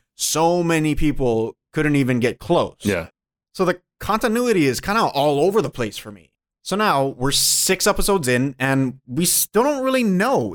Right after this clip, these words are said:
Speaker 1: Is he this skilled assassin bounty hunter or is he, like, a training newbie? And it's kinda frustrating because in basically every episode,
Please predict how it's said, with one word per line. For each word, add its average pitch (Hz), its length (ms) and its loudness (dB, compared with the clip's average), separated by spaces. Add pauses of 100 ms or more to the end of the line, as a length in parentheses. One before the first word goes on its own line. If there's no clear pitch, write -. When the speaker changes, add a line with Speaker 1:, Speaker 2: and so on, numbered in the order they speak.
Speaker 1:
Is 139 120 0
he 175 100 2
this 147 220 0
skilled 170 460 0
assassin 147 600 0
bounty 165 300 0
hunter 233 340 0
or 156 140 2
is 151 160 0
he, 156 140 2
like, 147 180 2
a 143 80 -2 (120)
training 151 680 0
newbie? 151 420 0 (360)
And 151 360 0
it's 143 140 -2
kinda 254 200 -2
frustrating 165 600 0
because 135 260 -2
in 143 240 -2 (400)
basically 196 540 0
every 156 320 0
episode, 120 560 0